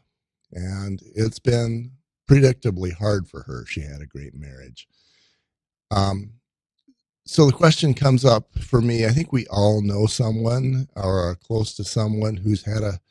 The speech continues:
spouse pass or a child pass or someone very close to them, and it's like,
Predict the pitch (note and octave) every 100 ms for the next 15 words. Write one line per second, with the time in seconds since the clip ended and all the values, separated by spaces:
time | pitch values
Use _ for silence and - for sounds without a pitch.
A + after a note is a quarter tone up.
0 | _ _ - - G#2 A2 A2 - F#2 F2+
1 | F2+ - E2 D#2+ - G#2+ G2+ G2+ G2+ -
2 | E2+ E2 E2+ - D#2 E2 A2+ A2+ G#2 G#2
3 | F#2 - F#2+ F#2+ - F#2 E2 D#2+ E2 D#2+
4 | - F2 D2+